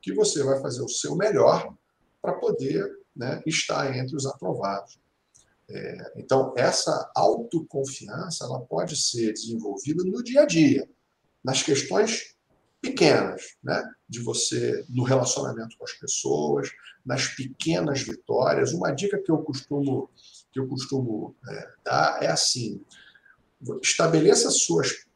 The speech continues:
pequenas metas de vitórias contra os seus comportamentos pequenos. E pra cada vitória, pra cada, né, momento de êxito, presenteie-se.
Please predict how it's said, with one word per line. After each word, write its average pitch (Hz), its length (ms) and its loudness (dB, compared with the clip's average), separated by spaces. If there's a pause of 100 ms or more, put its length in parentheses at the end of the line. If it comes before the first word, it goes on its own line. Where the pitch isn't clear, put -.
pequenas 131 680 -4
metas 110 560 -4
de - 240 -12
vitórias 110 760 -2
contra 113 320 -8
os - 120 -2
seus - 180 -2
comportamentos - 1160 -8 (360)
pequenos. - 720 0 (640)
E - 80 2
pra - 240 6
cada 302 360 6
vitória, 151 640 4
pra - 180 -4
cada, 220 800 2
né, 127 260 -4
momento 135 500 2
de 123 340 -4
êxito, - 600 -2 (600)
presenteie-se. - 1120 4